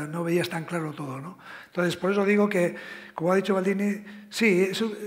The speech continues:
son esos partidos Italia-Brasil, ¿no? Solo nombrar eso, pues, pues, pues, eh, en esas épocas, pues,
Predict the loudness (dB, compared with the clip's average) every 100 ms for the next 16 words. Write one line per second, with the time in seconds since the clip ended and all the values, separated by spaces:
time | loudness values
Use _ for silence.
0 | -8 -4 -2 -2 0 0 0 0 -2 -2
1 | -8 -14 -10 -2 0 0 -2 -4 -4 -4
2 | -4 -4 0 0 0 0 0 0 0 0
3 | -2 -4 -14 -16 -18 -14 -10 -8 -10 -12
4 | -16 -16 -12 -12 -12 -16 -18 -12 -8 -6
5 | -8 -8 -4 -4 -4 -6 -4 -4 -4 -10